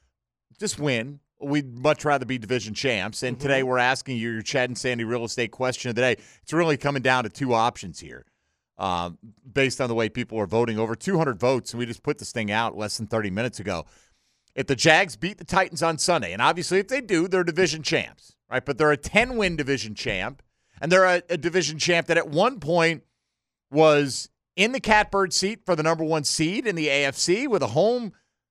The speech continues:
Speaker 1: primetime matchup against Cincinnati. Wasn't that long ago that they controlled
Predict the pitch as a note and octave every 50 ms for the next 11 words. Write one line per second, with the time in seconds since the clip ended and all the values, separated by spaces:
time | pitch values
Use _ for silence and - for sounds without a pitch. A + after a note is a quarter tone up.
0 | _ _ _ _ _ - G3+ A3+ A3+ G#3+ F#3 - G3 F#3+ F#3 F3 F3+ F#3 G3 G#3+
1 | - - A3 - G#3 F3+ F#3 F#3 E3 - - G3+ G#3 D#3 - F#3 F3 F3 G3 A3+
2 | A#3+ G3+ F#3+ F3+ D#3 E3+ F3 F3 D#3 - D#3+ E3+ F3 F3 E3+ D#3+ D3+ C3+ A#2+ D3+
3 | D#3 F3+ A3 A#3+ G#3+ G#3+ F3+ - E3+ D#3+ D#3 - - D3+ C3 - - - F3 G3
4 | G#3+ A#3+ A#3+ A3+ E3+ B2